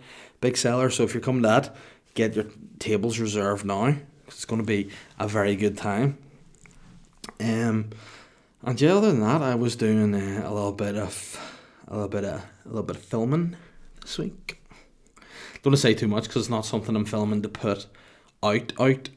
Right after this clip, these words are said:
you know, like, out online, like a, like a short or anything. I'm just, I'm recording a bit of a taster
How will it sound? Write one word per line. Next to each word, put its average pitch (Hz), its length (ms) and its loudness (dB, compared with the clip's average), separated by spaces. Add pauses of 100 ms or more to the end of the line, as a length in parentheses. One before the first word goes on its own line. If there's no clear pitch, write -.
(200)
you 107 120 2
know, 104 140 0
like, 104 300 0
out 104 180 -2
online, 104 540 -4
like 104 200 -2
a, 98 280 -2
like 95 160 -6
a 98 60 -8
short 101 400 -2
or 110 100 0
anything. 123 280 0
I'm 113 140 4
just, 107 280 -2
I'm 107 160 -2
recording 110 380 2
a 101 60 0
bit 101 120 -6
of 98 80 -6
a 107 60 -8
taster 107 600 -4